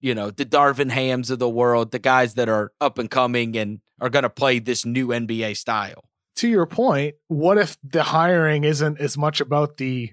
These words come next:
Speaker 2: twenty twenty-one season as it is about the next five years?
Speaker 1: Yeah.
Speaker 2: And maybe over the next five years, you know, at some point you're gonna have to split this up. Internally, you have a strong sense that that's a path you're gonna go down. And maybe you think the guy you're gonna choose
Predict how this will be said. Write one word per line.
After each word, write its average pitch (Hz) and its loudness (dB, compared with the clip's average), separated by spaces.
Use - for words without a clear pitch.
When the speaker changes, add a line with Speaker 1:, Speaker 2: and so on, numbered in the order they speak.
Speaker 2:
twenty 151 -2
twenty-one 135 -2
season 120 -2
as 139 0
it 139 0
is 139 0
about 131 0
the 135 -6
next 139 -4
five 143 -2
years? 160 -2
Speaker 1:
Yeah. 120 -2
Speaker 2:
And 139 -2
maybe 156 2
over 156 4
the 156 4
next 151 0
five 151 4
years, 151 2
you 151 0
know, 147 0
at 139 -6
some 139 -8
point 131 -4
you're 127 -8
gonna 127 -8
have 123 -8
to - -16
split 139 -8
this 131 -6
up. 143 -2
Internally, 151 -2
you 151 0
have 147 4
a 139 0
strong 156 2
sense 135 -4
that 127 -12
that's 135 -4
a 117 -6
path 127 -2
you're 123 -6
gonna 117 -8
go 127 0
down. 117 -6
And 147 -4
maybe 175 2
you 160 0
think 165 -4
the 143 -6
guy 160 4
you're 160 2
gonna 165 2
choose 202 0